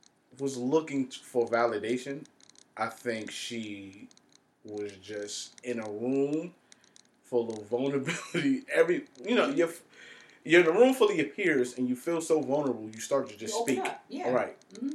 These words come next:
Speaker 1: And
Speaker 2: Those,
Speaker 1: so
Speaker 2: those were true feelings.
Speaker 1: Yeah, yeah, yeah.
Speaker 2: Yeah.
Speaker 1: And when she said it, I don't think it was meant to be malicious. That's
Speaker 2: Right.
Speaker 1: one of the things I was saying, fellas. Shut the fuck up.
Speaker 2: Mm-hmm.
Speaker 1: That's the thing about us fellas, that I'll, I put us in it.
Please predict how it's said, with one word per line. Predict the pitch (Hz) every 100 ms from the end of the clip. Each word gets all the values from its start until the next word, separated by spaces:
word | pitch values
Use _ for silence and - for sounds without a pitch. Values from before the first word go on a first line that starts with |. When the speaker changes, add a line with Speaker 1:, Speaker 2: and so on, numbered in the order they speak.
| -
Speaker 1:
And | 127
Speaker 2:
Those, | -
Speaker 1:
so | 139
Speaker 2:
those | 113 - 440
were | 427 -
true | 392 381
feelings. | 285 262 -
Speaker 1:
Yeah, | 185
yeah, | 208
yeah. | - 269
Speaker 2:
Yeah. | - - - - _
Speaker 1:
And | 147 143 139
when | 156
she | 196
said | 185 220 214
it, | 147
I | 147
don't | 170 165
think | 156 139
it | 135
was | 123 110
meant | 127 120
to | 120
be | 117
malicious. | 107 101 139 135 - -
That's | 110 117
Speaker 2:
Right. | 127
Speaker 1:
one | 127
of | 120
the | 120
things | 117 110
I |
was | 107
saying, | - 113 107
fellas. | 147 110 98 - - -
Shut | - 196 190
the | 147
fuck | - 156 185
up. | 143 - _ 185
Speaker 2:
Mm-hmm. | 185 151 - _ _ _ _ 135
Speaker 1:
That's | 156 156
the | 156
thing | 147 139
about | 127 110 -
us | 151 165
fellas, | - 143 110 107 113
that | - 101
I'll, | 120 123 -
I | -
put | - -
us | 139 143
in | 101
it. | 90